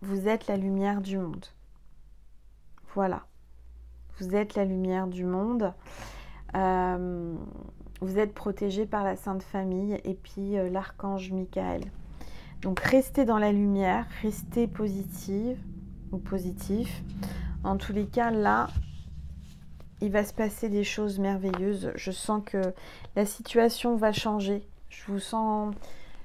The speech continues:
je sens que si vous étiez pas heureuse et que vous étiez bloquée sur certains points de votre vie, ça va se débloquer. Soyez-en certains ou certaines et ça va arriver. Et n'oubliez pas de prier. Voilà, donc j'espère que cette vidéo vous a plu. Moi, je l'ai fait avec tout mon cœur, tout mon amour.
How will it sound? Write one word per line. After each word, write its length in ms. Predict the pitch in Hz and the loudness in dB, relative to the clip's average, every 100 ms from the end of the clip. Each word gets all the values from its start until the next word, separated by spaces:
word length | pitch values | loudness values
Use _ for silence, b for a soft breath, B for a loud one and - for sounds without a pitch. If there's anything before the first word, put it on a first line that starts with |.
| B - | B -6
je 120 | 202 | -2
sens 260 | 214 - 254 | -2 2 0
que 60 | 247 | 0
si 180 | - | -4
vous 140 | 220 214 | -2 0
étiez 240 | 208 - | -2 -4
pas 240 | 208 226 226 | 2 4 4
heureuse 320 | 220 214 220 | 4 4 4
et 100 | 214 | 0
que 80 | 196 | 0
vous 120 | 196 | -2
étiez 260 | 196 - | -2 -2
bloquée 400 | 196 196 208 - | -2 0 -2 -4
sur 220 | 220 208 190 | -4 -6 -6
certains 400 | 196 - 196 196 | -8 -6 -4 -4
points 240 | - 214 | -4 -2
de 60 | 196 | 0
votre 320 | 202 - 202 | -2 -2 -4
vie, 340 | 185 202 226 B B B B | -2 -2 -4 B B B B
ça 160 | - 220 | 0 2
va 180 | 208 220 | 6 6
se 60 | |
débloquer. 600 | 196 214 190 202 202 190 180 - - - | 6 4 4 2 2 -6 -6 -10 -12 -10
Soyez-en 520 | - 196 196 190 196 | -2 2 4 4 2
certains 440 | 196 214 196 - 208 | 0 -2 -2 -2 0
ou 100 | 196 | 0
certaines 520 | - 202 - 220 214 | 0 -2 0 0 0
et 40 | |
ça 200 | 196 196 | 0 0
va 200 | 196 190 - | 2 0 2
arriver. 680 | 196 190 185 214 240 214 185 | 0 2 2 2 2 2 2
Et 40 | |
n'oubliez 460 | 190 190 196 185 196 | 2 0 0 0 2
pas 220 | 220 226 | 2 2
de 120 | 196 | 0
prier. 600 | 190 - - 214 196 185 B B B B B B B B B 180 | -2 -4 0 4 4 4 B B B B B B B B B -6
Voilà, 440 | 190 208 196 151 - | 0 2 4 0 -4
donc 200 | 190 196 | -2 0
j'espère 360 | 208 - 247 | -2 0 -2
que 60 | - | 0
cette 200 | 233 196 | -2 0
vidéo 340 | 208 196 226 | -2 0 0
vous 260 | 196 220 214 | 0 0 2
a 120 | 214 | 2
plu. 480 | 214 - 214 240 294 | 0 -4 0 2 2
Moi, 180 | 220 190 | 2 0
je 120 | 190 | 0
l'ai 80 | 190 | -2
fait 140 | - | 0
avec 120 | 190 | 0
tout 140 | - 233 | 0 0
mon 200 | 233 220 | 2 0
cœur, 280 | 208 214 208 | 0 -2 -2
tout 160 | - | -4
mon 160 | 208 202 | 0 2
amour. 480 | 190 190 196 262 | 2 2 0 -2